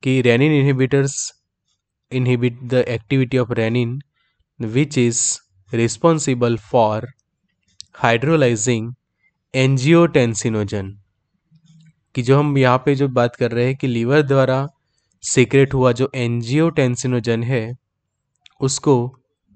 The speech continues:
एंजियोटेंसिन वन के अंदर जो कन्वर्ट करता है वो प्रोसेस होती है हाइड्रोलाइजिंग की,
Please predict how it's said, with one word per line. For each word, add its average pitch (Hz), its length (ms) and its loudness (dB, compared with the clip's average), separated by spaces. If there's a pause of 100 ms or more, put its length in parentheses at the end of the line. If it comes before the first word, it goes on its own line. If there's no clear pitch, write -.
(140)
एंजियोटेंसिन 127 1120 -2 (220)
वन 110 340 -2
के 139 140 -4
अंदर 120 220 -2
जो 120 140 -4
कन्वर्ट 120 380 -4
करता 120 340 -4
है 120 120 -2
वो 113 220 -4
प्रोसेस 113 440 -6
होती 110 260 -6
है 156 280 -4 (220)
हाइड्रोलाइजिंग 110 1160 -2
की, 107 220 -10